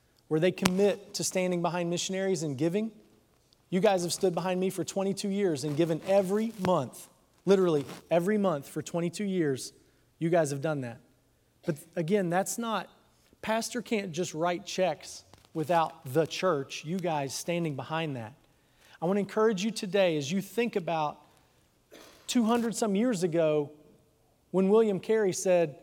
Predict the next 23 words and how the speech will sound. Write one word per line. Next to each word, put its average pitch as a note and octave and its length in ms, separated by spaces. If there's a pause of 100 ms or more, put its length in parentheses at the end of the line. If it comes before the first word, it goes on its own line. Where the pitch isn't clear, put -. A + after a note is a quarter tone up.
(200)
"I'll G#3+ 200
leave A3+ 240
England, F#3 340
the E3+ 60
comforts G3 360
of F3 120
home, G3 200
and E3+ 80
I'll F3+ 80
go F#3 140
to F3 160
India, E3+ 480 (1200)
but F3 120
I F3+ 100
need F#3+ 260
someone G3 340
at F3 100
home E3+ 280
to C#3+ 60
hold F3 320
that E3+ 180
rope." D3+ 420 (1160)
Church, - 500